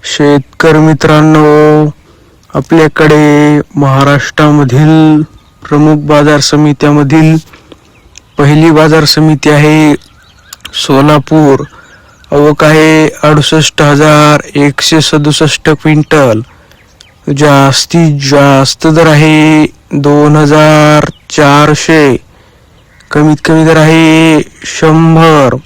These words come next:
तर सर्वसाधारण दर आहे एक हजार. पुढील बाजार समिती आहे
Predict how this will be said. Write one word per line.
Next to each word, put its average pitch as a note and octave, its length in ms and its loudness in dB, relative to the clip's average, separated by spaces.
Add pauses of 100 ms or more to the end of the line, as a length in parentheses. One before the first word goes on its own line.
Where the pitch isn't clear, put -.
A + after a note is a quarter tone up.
(840)
तर D3 80 0
सर्वसाधारण E3 840 0
दर E3 120 2
आहे E3 560 0 (640)
एक D#3 400 0
हजार. D3 540 0 (1200)
पुढील D3+ 280 0
बाजार D#3 300 2
समिती E3 440 0
आहे D#3+ 460 2